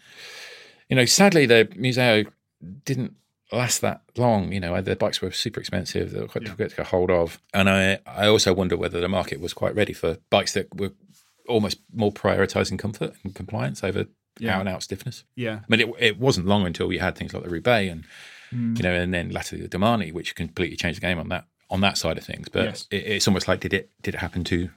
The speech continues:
Speaker 1: too soon? You know, flax is still being used in bikes. Most recently, it's a British company called Hummingbird who, who make a, like, the world's lightest folding bike.
Speaker 2: That's right.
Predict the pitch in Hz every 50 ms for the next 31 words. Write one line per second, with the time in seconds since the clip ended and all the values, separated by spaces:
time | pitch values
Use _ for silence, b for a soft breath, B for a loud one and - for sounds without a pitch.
0 | _ - - - 90 - - 113 - 98 - _ - - 190 - - 156 - -
1 | - - 185 - 95 90 90 90 85 - - - 95 - 98 - - - - -
2 | - 110 95 - - 98 95 92 - 95 87 90 87 87 90 90 82 71 - -
3 | - - - - 104 104 - - - - - - - - - _ _ _ - -
4 | - 82 - - 82 - - 85 87 - - - 104 101 92 90 85 - _ -
5 | 85 80 82 85 85 82 82 - 87 85 85 85 - - - _ _ _ _ -
6 | 98 90 85 90 90 - 87 80 80 _ _ _ _ _ _ _ _ _ _ _
7 | - 90 82 - - _ - - 90 92 78 71 - 85 80 - - - - -
8 | 76 71 82 - - 92 92 - - - - 120 120 120 - 117 107 113 117